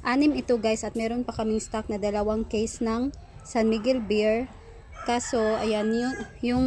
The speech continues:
San Miguel, apat na lang ang natira at ito naman, apat na din ang natira. Maraming bumibili kahapon. Anong linggo guys, linggo at saka lunes.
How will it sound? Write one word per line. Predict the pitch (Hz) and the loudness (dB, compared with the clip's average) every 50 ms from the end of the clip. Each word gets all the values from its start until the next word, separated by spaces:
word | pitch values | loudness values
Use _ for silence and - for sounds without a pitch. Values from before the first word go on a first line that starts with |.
| 247 | 2
San | - 254 247 247 247 | 2 0 2 2 2
Miguel, | 247 254 226 208 220 247 240 240 247 247 269 294 320 - - | 2 2 0 0 2 4 6 6 6 6 4 2 0 0 -2
apat | 226 226 - 247 - - | -4 -2 -2 -4 -4 -2
na | 240 226 | -2 -2
lang | 226 226 226 | -2 0 0
ang | 226 | 2
natira | 220 226 226 - 254 240 226 208 - 202 202 - | 0 0 0 0 0 0 0 0 0 0 -2 -4
at | - - - - - - - - - - - - | -6 -12 -20 -20 -20 -20 -20 -18 -16 -16 -10 -6
ito | - 254 - 285 269 | -4 -2 2 2 4
naman, | 254 247 240 240 240 233 233 233 233 233 233 240 247 269 262 - - 240 | 4 4 4 4 4 4 4 2 2 2 0 0 0 -2 -4 -4 -4 -4
apat | 226 226 - 254 - - | -4 -2 -2 -4 -2 -2
na | 240 233 | -2 -2
din | 214 233 220 - 220 | 0 0 -2 0 0
ang | 214 | 0
natira. | 214 220 214 - 226 214 214 196 196 208 - - - | 0 0 0 -2 -2 -2 -2 -4 -6 -8 -10 -12 -8
Maraming | - 226 226 233 233 247 247 254 254 233 | -4 -2 0 2 2 2 2 2 2 2
bumibili | 233 226 233 226 214 226 226 226 226 226 233 - - - - - - - - - | 2 2 0 0 2 2 4 4 4 4 2 0 -4 -10 -16 -16 -16 -12 -6 -2
kahapon. | 254 247 233 262 247 240 - - 240 214 202 208 202 208 208 208 - - - - - - - - - - | 0 0 2 2 0 0 0 0 0 2 2 2 0 0 -2 -4 -6 -10 -16 -18 -18 -18 -16 -16 -10 -2
Anong | 262 233 247 254 269 277 285 285 285 285 285 285 285 277 277 262 - - - | 0 2 2 4 4 4 4 4 4 6 6 4 4 2 2 -2 -4 -4 0
linggo | 254 285 285 294 269 254 302 311 | 4 6 6 6 6 6 4 4
guys, | 254 254 247 226 220 214 - 233 | 4 4 4 4 2 2 0 2
linggo | 247 240 247 247 247 262 233 | 2 4 4 4 4 4 2
at | 240 226 - | 2 0 -4
saka | 240 226 233 | -4 -2 -2
lunes. | 220 220 220 220 220 214 202 202 - - - - | 0 2 2 2 2 0 0 -2 -4 -8 -12 -14